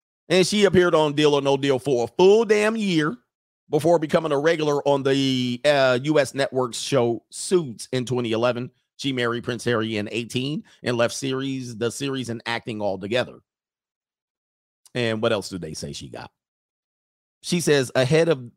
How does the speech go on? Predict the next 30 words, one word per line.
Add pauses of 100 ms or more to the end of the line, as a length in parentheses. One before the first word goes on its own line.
the,
uh,
now
U
S
based (160)
couple's
royal (140)
wedding,
Deal
or
No
Deal
host
Howie
Mandel
admitted (280)
he
didn't
even
remember
her. (1400)
He
didn't
remember
Marco's
time
on
the
series.